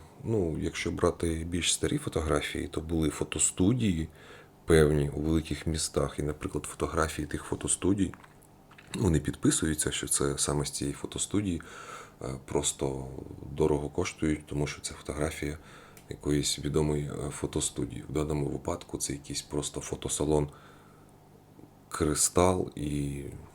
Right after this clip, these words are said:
ну, я вам так скажу, с-, сам цей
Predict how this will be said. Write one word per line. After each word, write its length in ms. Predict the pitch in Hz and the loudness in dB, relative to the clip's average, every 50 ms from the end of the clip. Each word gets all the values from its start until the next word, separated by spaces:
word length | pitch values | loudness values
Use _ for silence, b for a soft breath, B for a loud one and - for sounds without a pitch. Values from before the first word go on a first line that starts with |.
| - - - - | -18 -14 -10 -8
ну, 220 | - - - - - - - - - - - - - - - - - B B B B B B B B B B B B - | -6 -6 -6 -8 -10 -14 -16 -20 -20 -20 -20 -20 -20 -20 -20 -20 -20 B B B B B B B B B B B B -12
я 180 | 76 73 73 | -10 -6 -4
вам 140 | 71 73 73 | -2 -2 -2
так 200 | 71 76 71 - | -2 -4 -4 -4
скажу, 460 | - - - 71 71 71 71 73 73 - | -6 -4 -4 -4 -2 0 -2 -2 -2 -4
с-, 240 | - - - - - - | -8 -6 -6 -6 -4 0
сам 360 | - - - 78 76 73 73 | 0 2 2 0 -2 -4 -2
цей 320 | - - 80 73 71 71 | -2 0 0 0 -2 -4